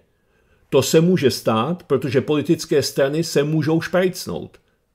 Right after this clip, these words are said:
tvrdil komentátor, že do voleb se kvůli neshodám nemusí podařit volební zákon schválit. A ironicky poznamenal, že situaci může na podzim zachránit Rychetský,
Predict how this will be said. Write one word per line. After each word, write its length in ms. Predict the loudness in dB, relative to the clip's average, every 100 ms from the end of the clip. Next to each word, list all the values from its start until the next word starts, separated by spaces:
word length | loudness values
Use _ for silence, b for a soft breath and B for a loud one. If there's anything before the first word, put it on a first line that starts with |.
| _
tvrdil 360 | -4 0 0
komentátor, 920 | 0 0 0 0 -2 -4 -4 -6 -8 -12 b b b
že 180 | 0 2
do 180 | 4 4
voleb 380 | 6 4 4
se 180 | 0 -4
kvůli 300 | -2 -2 0
neshodám 840 | 2 2 2 0 2 2 0 -2 -2
nemusí 440 | -2 -2 -6 -8
podařit 500 | -4 0 0 -2 -6
volební 460 | -2 -2 0 -4 -2
zákon 380 | -2 -2 -4
schválit. 460 | -6 -4 -2 -2 -6 -14 B B B 0
A 80 | 0
ironicky 640 | 6 6 8 4 2 -2
poznamenal, 840 | 2 0 2 2 2 0 -2 -6 -12 b b -8
že 180 | -2 0
situaci 640 | 0 0 2 2 2 -2
může 320 | 0 2 2
na 140 | 2 0
podzim 460 | -2 -4 -2 -2
zachránit 640 | 0 0 0 -2 0 0 2
Rychetský, 880 | 0 0 -2 -2 -6 -4 -4 -6